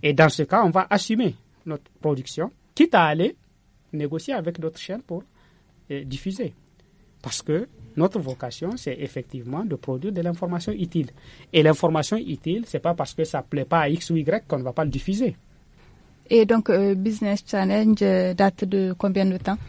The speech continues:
Speaker 1: Alors, nous venons de fêter le deuxième anniversaire de Business Challenge. Cinquante numéros produits et diffusés en raison de deux numéros par, par mois.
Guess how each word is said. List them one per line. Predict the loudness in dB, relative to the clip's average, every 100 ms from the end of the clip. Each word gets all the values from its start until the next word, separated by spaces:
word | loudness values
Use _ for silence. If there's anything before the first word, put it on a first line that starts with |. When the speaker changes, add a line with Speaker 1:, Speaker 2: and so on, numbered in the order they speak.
| -18 -2 6
Speaker 1:
Alors, | 6 6 4
nous | 4
venons | 6 6 4
de | 2
fêter | 0 -4 0 -2 -2 -4
le | -8 -4
deuxième | -4 -4 -4
anniversaire | -4 -6 -6 -6 -6
de | -6
Business | -6 -6 -6 -8
Challenge. | -6 -2 -4 -4 -12 -20
Cinquante | -4 2 4 4 2
numéros | 2 2 2 -2
produits | -2 -4 -2 -6 -6 _ -10
et |
diffusés | -8 -8 -10 -6 -4 -4 -8 _ -4
en | 0
raison | 0 0 -2
de | -2 -2 -4 -4 -4
deux | -2
numéros | 0 0 -2 -4
par, | -4 -4 -4 -4 -6 -6
par | -6
mois. | -4 -4